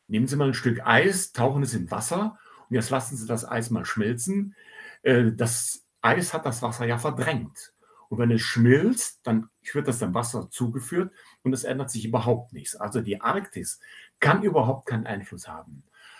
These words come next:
Was möglich ist und was auch sein kann,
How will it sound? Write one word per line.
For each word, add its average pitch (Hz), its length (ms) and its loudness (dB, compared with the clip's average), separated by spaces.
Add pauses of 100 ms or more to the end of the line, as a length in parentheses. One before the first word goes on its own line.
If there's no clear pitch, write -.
(160)
Was 117 280 2
möglich 127 640 6
ist - 280 -4
und 123 200 -2
was 113 160 0
auch 110 80 -4
sein 110 320 -2
kann, 170 340 0